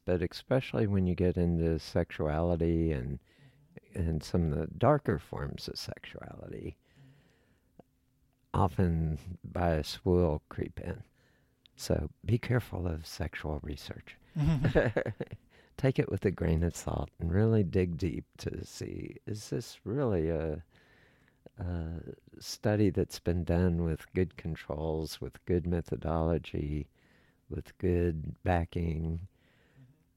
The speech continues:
Speaker 1: without being influenced? Did they use blinds and double blinds?
Speaker 2: Which is not to say don't do the research.
Speaker 1: Yeah.
Speaker 2: Just be aware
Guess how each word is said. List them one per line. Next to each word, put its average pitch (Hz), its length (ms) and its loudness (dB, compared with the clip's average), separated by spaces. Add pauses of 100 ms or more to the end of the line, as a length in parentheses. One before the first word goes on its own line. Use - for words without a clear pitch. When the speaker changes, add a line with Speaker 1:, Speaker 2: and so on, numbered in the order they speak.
(120)
Speaker 1:
without 87 420 2 (420)
being 90 440 2
influenced? 92 920 0 (220)
Did 101 200 2
they 85 140 2
use 82 520 -4 (120)
blinds 78 520 -4
and 71 160 -4
double 82 300 -4
blinds? 80 580 -4 (1000)
Speaker 2:
Which 160 340 -4
is 147 100 -4
not 156 260 -2
to - 100 -10
say 139 300 -4
don't 123 340 -6
do 139 180 0
the 120 140 -8
research. - 640 -14
Speaker 1:
Yeah. 147 220 4
Speaker 2:
Just - 340 -6
be 135 160 -2
aware 123 420 -4